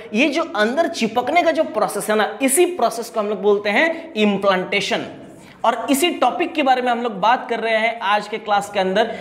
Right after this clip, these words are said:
कि implantation कैसे होता है। ये जो blastocist यहाँ पे बन गया, वो blastocist कैसे चिपकेगा, हवा में ऐसे ही यूट्राइन cavity में नहीं लटक रहा होता है,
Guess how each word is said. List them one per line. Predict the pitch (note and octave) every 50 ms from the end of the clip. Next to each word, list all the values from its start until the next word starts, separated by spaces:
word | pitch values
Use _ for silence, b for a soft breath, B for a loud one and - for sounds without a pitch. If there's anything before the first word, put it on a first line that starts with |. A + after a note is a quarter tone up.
| B B -
कि | C4
implantation | C4 C4+ C4+ C4+ C#4 C#4 C#4 C#4 C#4 C4+ C4+ C4+ C#4 D#4 D4+ C#4 D4+ E4+ E4 D#4+
कैसे | - A#3+ G#3+ G#3+ - A#3+
होता | G3+ D3 D3+ C#3+ - D3 D3
है। | C3 - - - - - - - - - - - - - - B B B B B B B B B B A#3+
ये | B3+
जो | B3 C#4+ C4
blastocist | G3 A3 A3+ A3 A3+ - D#4 D4 - D#4 D#4 B3+ C4+ C#4
यहाँ | C4 B3 C4 C4
पे | D4 C4+
बन | G3 F3 A#3+ D4 D#4+ C#4+
गया, | A#3+ G#3+ B3 D#4+
वो | D4+ C#4 C4
blastocist | G#3 G#3 A#3 A3 A3+ - C#4+ - C#4+ C#4 C4+ - -
कैसे | B3+ A#3 A3+ A#3
चिपकेगा, | - - A#3+ A#3+ - - C4+ A#3 F3 - - - - - - - - B B B B B B B -
हवा | - G3 A3 A#3 C4 C#4
में | C#4 C#4 C#4+
ऐसे | C#4 C4 A#3 C4+ C4+ C4+
ही | C4+
यूट्राइन | C4+ B3 B3 A#3 C4 B3 C4 C4 C4+
cavity | C4 B3 A#3+ A3+ A#3+ A#3+ C4+ C4
में | B3+ B3+
नहीं | B3 A#3+ C4 B3+
लटक | B3 A#3+ B3+ B3
रहा | A#3 A#3+ A#3+ B3+
होता | B3 A#3+ B3 A#3+ B3 B3+
है, | A#3 A3+ F#3 - - - -